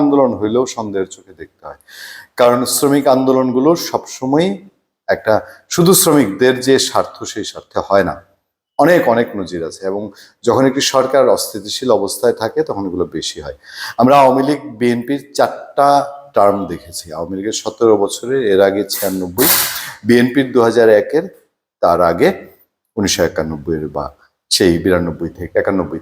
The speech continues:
থেকে। এই শাসন আমলগুলোর শেষে শ্রমিক আন্দোলন খুব ধুমধুমাকার একটা পর্যায়ে যায়। তার পেছনে দেখা যায় এই দেশ, সেই দেশের উস্কানি আছে, আমাদের গার্মেন্টস নিয়ে আন্তর্জাতিক পলিটিক্স আছে, এরকম বিষয় আশয় আছে। এবং যখন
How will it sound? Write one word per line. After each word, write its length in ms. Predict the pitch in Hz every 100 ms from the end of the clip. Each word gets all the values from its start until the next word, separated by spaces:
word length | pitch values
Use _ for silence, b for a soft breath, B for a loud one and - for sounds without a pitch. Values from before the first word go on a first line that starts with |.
| -
থেকে। 160 | 73 - _ B B B -
এই 60 | 131 160
শাসন 220 | 143 170
আমলগুলোর 400 | 170 175 175 180 -
শেষে 280 | 170 - 220 233 - -
শ্রমিক 320 | - 165 165 151
আন্দোলন 260 | 139 123 110 -
খুব 140 | 269 247 147
ধুমধুমাকার 540 | 143 107 95 87 87 78
একটা 160 | - 92 B B B _ 117
পর্যায়ে 400 | 110 104 85 80
যায়। 180 | 76 64 _ _ _ -
তার 120 | 123 127
পেছনে 300 | 127 - 160 143
দেখা 160 | 127 139
যায় 140 | 175 135
এই 80 | 104 98
দেশ, 120 | 117 120
সেই 160 | - 113
দেশের 240 | 104 - 117 110
উস্কানি 320 | - 113 110 101
আছে, 120 | - 110
আমাদের 200 | 98 104 95
গার্মেন্টস 340 | 92 107 110 -
নিয়ে 120 | 117
আন্তর্জাতিক 420 | 110 110 107 101 - -
পলিটিক্স 360 | 110 110 - 156
আছে, 140 | 147 - B B B B 151
এরকম 220 | 143 131 98
বিষয় 240 | 90 107 90
আশয় 220 | - 85 71
আছে। 180 | - - - 107
এবং 120 | 127 123
যখন 300 | 135 135 185